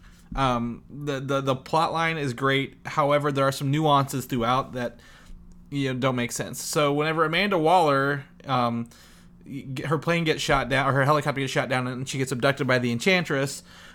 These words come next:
um, so she can learn her military secrets, uh, um, the squad has to go save her and kill the Enchantress. That's the story of this movie. I don't think it, it's pretty straightforward, actually.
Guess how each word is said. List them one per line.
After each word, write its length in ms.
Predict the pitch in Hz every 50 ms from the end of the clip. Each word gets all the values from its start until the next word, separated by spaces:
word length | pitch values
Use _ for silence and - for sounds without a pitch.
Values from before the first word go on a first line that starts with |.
| - - -
um, 380 | 131 131 123 123 123 117 123 - -
so 100 | 156 135
she 160 | 135 156 135
can 400 | 139 131 135 131 123 123 117 - -
learn 180 | 135 135 127 120
her 160 | 120 123 135
military 540 | 123 123 165 202 214 - 180 170 151 135 127
secrets, 540 | 131 - 123 113 123 123 135 - - - - - - - - - -
uh, 380 | 139 139 127 127 123 117 85 - - - - -
um, 380 | - 135 123 117 113 113 120 - - - - - - _ -
the 80 | 139
squad 300 | 135 - - 180 180 175
has 180 | 151 170 143 -
to 60 | 156
go 80 | 156 143
save 300 | - 180 165 160 135 143
her 120 | 143 135
and 100 | 135 127
kill 140 | - 143 127
the 140 | 117 117 113
Enchantress. 560 | 113 - 110 - - - - 127 - - - - - - - - - - - - - - - - - - - - - - - - - - - - - - - -
That's 280 | 131 139 147 156 - -
the 100 | 170 139
story 300 | - - 160 151 147 147
of 60 | 131
this 140 | 139 135 -
movie. 380 | 143 135 135 139 147 151 -
I 100 | - 147
don't 180 | 151 165 170 160
think 200 | 165 165 151 160
it, 80 | - -
it's 140 | 156 135 -
pretty 200 | - 196 180 170
straightforward, 540 | - 175 160 - - - 147 139 143 143
actually. 520 | 139 131 131 131 - 151 143 139 139 139